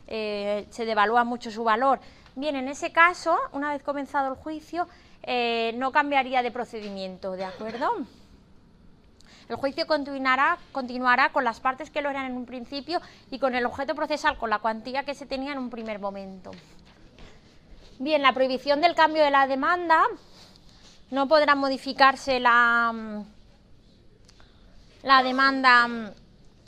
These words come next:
una vez transcurridos los plazos de ampliación de la demanda o de contestación a la demanda, y el efecto de litipen-, de litispendencia en sentido estricto,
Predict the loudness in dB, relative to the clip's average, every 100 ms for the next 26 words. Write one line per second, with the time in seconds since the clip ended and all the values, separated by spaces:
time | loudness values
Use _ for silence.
0 | -20 -20 -20 -12 0 4 4 4 2 0
1 | -2 -4 -6 -6 -6 -6 -4 0 0 -2
2 | 2 2 2 -4 -6 -4 -6 -6 -6 -4
3 | -6 -6 -8 -6 -2 -4 -4 -14 -20 -20
4 | _ _ -20 _ -20 _ -20 -20 -20 -20
5 | _ _ -20 -20 -20 -20 -20 -20 -20 _
6 | -20 -20 -14 -8 -6 -6 -8 -8 -8 -6
7 | -4 -2 -2 -4 -4 -4 -2 -4 -6 -18
8 | -20 -12 -4 -2 0 -2 0 0 0 -2
9 | -6 -8 -12 -10 -8 -10 -12 -16 -6 -6
10 | -6 -8 -16 -10 -8 -6 -6 -6 -8 -8
11 | -8 -6 -8 -12 -16 -12 -10